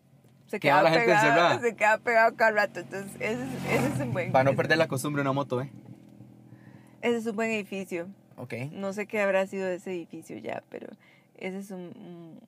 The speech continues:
Speaker 1: un buen punto. Ah, bueno, en, en varios lugares de la U C R, que un día comentábamos. Este
Speaker 2: Ah, el pretil.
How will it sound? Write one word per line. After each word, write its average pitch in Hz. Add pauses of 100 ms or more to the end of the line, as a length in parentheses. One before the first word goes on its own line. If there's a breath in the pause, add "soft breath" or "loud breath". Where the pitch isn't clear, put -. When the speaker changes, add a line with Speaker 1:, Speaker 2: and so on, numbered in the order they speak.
Speaker 1:
un 170
buen 160
punto. 175 (120)
Ah, 254
bueno, 240 (400 soft breath)
en, 175
en 170
varios 165
lugares 190
de 196
la 165
U 160
C 175
R, 247
que 180
un 175
día 165
comentábamos. 180 (380)
Este 170
Speaker 2:
Ah, 185
el 123
pretil. 127